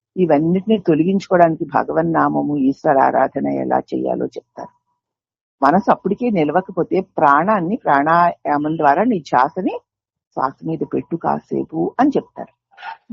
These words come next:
ఆ గురువులు చెప్పినట్టు చేస్తే ఆ తాత్కాలికంగా నీ మనసు ఏం చేసి శోకాన్ని విడిచి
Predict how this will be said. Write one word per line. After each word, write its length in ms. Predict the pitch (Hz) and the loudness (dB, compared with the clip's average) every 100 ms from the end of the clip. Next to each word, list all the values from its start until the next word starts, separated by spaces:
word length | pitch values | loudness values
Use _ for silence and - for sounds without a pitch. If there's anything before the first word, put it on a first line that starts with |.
| 202 | -2
ఆ 40 | 240 | 0
గురువులు 420 | 202 220 254 269 | 4 4 4 2
చెప్పినట్టు 580 | 262 247 247 240 233 233 - | 0 -6 -4 -6 -4 -2 2
చేస్తే 280 | 208 - 233 - | 2 0 -2 2
ఆ 140 | 160 | 2
తాత్కాలికంగా 800 | - 170 170 - 214 214 220 208 | 4 0 0 0 2 2 0 0
నీ 200 | 196 185 | 0 0
మనసు 340 | 156 156 190 | 0 -2 0
ఏం 160 | 208 190 | -2 -2
చేసి 160 | 214 277 | -4 -4
శోకాన్ని 540 | 175 165 180 196 190 | 2 2 2 0 2
విడిచి 380 | 175 185 349 | -2 -2 -2